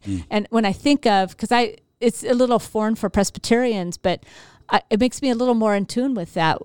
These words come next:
Speaker 2: the, the Jesus language, uh, "Jesus, my friend," and "Jesus is
Speaker 1: Mm.
Speaker 2: here for me," that,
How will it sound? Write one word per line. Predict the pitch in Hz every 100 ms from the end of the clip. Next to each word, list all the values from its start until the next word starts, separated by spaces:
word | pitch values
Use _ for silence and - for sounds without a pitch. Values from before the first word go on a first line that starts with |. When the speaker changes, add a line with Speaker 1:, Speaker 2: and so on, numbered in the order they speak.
| -
Speaker 2:
the, | - 196
the | 170 190
Jesus | 170 220 226 214 -
language, | 160 160 165 160
uh, | -
"Jesus, | 165 - 185 190 -
my | 156
friend," | - 196 175 170
and | 156
"Jesus | 151 170 175
is | 196 208
Speaker 1:
Mm. |
Speaker 2:
here | 180
for | 180
me," | 175 202 214
that, | 190 170